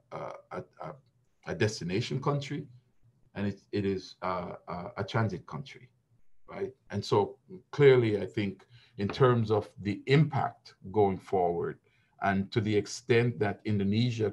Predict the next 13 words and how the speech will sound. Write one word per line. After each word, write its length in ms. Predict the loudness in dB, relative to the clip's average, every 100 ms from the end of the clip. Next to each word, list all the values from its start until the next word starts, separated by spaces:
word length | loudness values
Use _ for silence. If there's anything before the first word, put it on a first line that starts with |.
| -2
can, 460 | -2 0 0 -2 -6 _ _ 0
um, 640 | 4 4 2 0 -4 -6 -8
strengthen 760 | -10 -2 2 2 2 0 -2 -2
its, 280 | -8 -8 -4
it, 180 | -4 -4 -16 -12 -6
um, 340 | -4 -4 -4 0
move, 240 | 0 -2 -10 -20 -10
continuing 600 | -4 -2 0 0 0 -2
its 160 | -4
strengthening 500 | -6 -2 -2 -2 -4
of 160 | -4 -6
its 140 | -10
borders. 480 | -6 -2 0 -2 -8